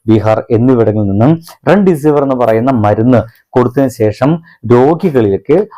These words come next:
അവരുടെ നില ഭയങ്കരമായിട്ട് വഷളായി എന്നുള്ള റിപ്പോർട്ട് വന്നു തുടങ്ങി. ഈ മരുന്നുകള് ഒരേപോലത്തെ ബാച്ചുകളിൽ നിന്നുള്ളതായിരുന്നു എന്നായിരുന്നു ഞെട്ടിപ്പിക്കുന്ന ഒരു വസ്തുത. വി വൺ സീറോ സീറോ ഫൈവ് ത്രീ and വൺ ഫൈവ് സിക്സ്,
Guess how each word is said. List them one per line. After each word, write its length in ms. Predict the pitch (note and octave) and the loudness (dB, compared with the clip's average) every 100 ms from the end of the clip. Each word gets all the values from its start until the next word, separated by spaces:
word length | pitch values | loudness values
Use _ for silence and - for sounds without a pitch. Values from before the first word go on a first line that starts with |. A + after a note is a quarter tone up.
| - | -2
അവരുടെ 220 | A#2 C3 | 0 0
നില 260 | B2 A#2 B2 | -2 -2 -2
ഭയങ്കരമായിട്ട് 920 | G2 G2 A#2 C3 C3+ C#3 C3 A#2+ A#2 | 0 -2 -2 -4 -2 -2 -2 -4 -2
വഷളായി 560 | G2 G2 - C3 A#2+ | -2 -2 0 0 0
എന്നുള്ള 220 | A2 G#2+ G2+ | -4 -6 -8
റിപ്പോർട്ട് 440 | F#2+ - G2+ G2 F#2 - _ F#2+ | -8 -6 -4 -2 -4 -6 _ -4
വന്നു 180 | F#2 | -2
തുടങ്ങി. 260 | E2 G3 A#3+ - _ _ _ | -4 -6 -8 -12 _ _ _
ഈ 120 | G3 A3+ | 2 4
മരുന്നുകള് 580 | F3+ F3+ G#3 D3 C3 C#3 - C3 | 2 0 0 2 0 -2 -4 0
ഒരേപോലത്തെ 600 | C#3 E3+ F#3+ D#3+ D3+ D#3+ | 2 2 0 -2 -2 0
ബാച്ചുകളിൽ 520 | C3 C3+ - D3 D3 | 0 0 -2 -2 0
നിന്നുള്ളതായിരുന്നു 840 | C#3 C3+ B2 A#2+ B2 A#2+ A#2 A#2+ | 0 0 0 0 2 0 -2 -6
എന്നായിരുന്നു 480 | G#2 G#2+ G2 A2 G#2+ _ _ _ C#3 | -4 -4 -4 -10 -12 _ _ _ 0
ഞെട്ടിപ്പിക്കുന്ന 760 | A#2+ A#2+ C3+ B2 A2 G2+ G2 - | 0 0 -4 -2 -2 -2 -4 -2
ഒരു 160 | G#2 | -2
വസ്തുത. 380 | G2+ F#2+ - G#2+ - _ _ _ - | 0 -2 -4 -8 -8 _ _ _ -2
വി 160 | C#3 F3+ | 2 2
വൺ 200 | G3 G3 | 0 -2
സീറോ 320 | E3 D#3 E3+ | 0 2 0
സീറോ 300 | D#3+ D3+ D3 | 0 0 0
ഫൈവ് 320 | - B2 B2+ C3 | 0 -2 -2 -4
ത്രീ 240 | G2 G#2+ D3+ _ _ - | -4 -4 -6 _ _ 0
and 180 | A#2 B2 A#2 | 2 2 2
വൺ 220 | C3+ E3 | 0 -2
ഫൈവ് 260 | E3 C3+ C3 | -4 -2 -2
സിക്സ്, 600 | - E3+ G#2+ B2 - | -2 -2 -2 -2 -2